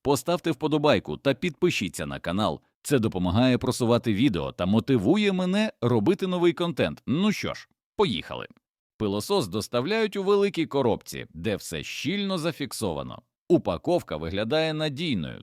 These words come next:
тому не варто хвилюватися за транспортування. Виробник подбав про те, щоб кожен елемент був окремо захищений. У комплекті є сам робот, велика станція, змінні елементи для прибирання, серветки для миття, щітки та кабель живлення.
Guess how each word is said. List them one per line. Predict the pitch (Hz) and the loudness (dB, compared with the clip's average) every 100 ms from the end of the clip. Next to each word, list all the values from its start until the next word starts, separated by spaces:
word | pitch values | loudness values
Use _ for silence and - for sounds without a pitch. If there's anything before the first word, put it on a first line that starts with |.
| _ | _
тому | 151 175 220 | -2 0 0
не | 214 | 0
варто | 175 180 185 180 | 2 2 2 -4
хвилюватися | - 131 113 98 117 127 - 131 | 0 0 2 4 2 0 -4 -2
за | 107 117 | 0 0
транспортування. | 127 117 - 123 - 104 101 80 64 - _ _ _ | -2 -2 -2 -4 -2 0 0 -2 -8 -12 _ _ _
Виробник | 110 117 110 196 180 | -2 0 0 -2 -2
подбав | - 175 143 135 - | 0 -2 2 2 2
про | 104 | -4
те, | 92 165 | -2 -4
щоб | 170 143 107 _ | -2 -4 -6 _
кожен | 165 151 101 87 - | 2 2 2 -4 -4
елемент | 92 90 107 175 101 - _ | -2 0 0 0 -2 -6 _
був | 90 165 180 - | 0 2 2 0
окремо | 165 123 117 117 | 0 0 2 2
захищений. | 104 117 - 85 - 76 65 55 _ _ _ _ | 0 -2 -4 -8 -6 -10 -10 -14 _ _ _ _
У | 131 | -2
комплекті | 127 104 - 202 214 - 175 | 0 -2 0 0 0 -2 -2
є | 95 104 98 | 0 -2 -2
сам | - 175 202 185 | 0 0 2 4
робот, | 123 71 60 _ | 2 0 -10 _
велика | 117 208 196 139 | 0 2 4 2
станція, | 113 - 85 71 85 107 | -4 -4 -6 -6 -6 -4
змінні | 113 180 214 202 190 | -4 -4 -4 -2 0
елементи | 180 165 156 143 139 | 0 0 -2 -2 -2
для | 110 - | -2 -2
прибирання, | 110 95 135 180 147 87 | -2 0 0 0 -2 -4
серветки | - 135 123 147 165 - 127 | -2 0 2 2 0 0 -2
для | 107 101 | 2 2
миття, | 101 - 175 160 | 0 0 2 2
щітки | - - 185 208 - 160 | 0 -6 -6 -6 -2 -4
та | - 120 90 | 2 0 0
кабель | - 123 104 98 | 2 2 2 -2
живлення. | 80 95 95 78 71 65 | -2 -2 -2 -4 -8 -10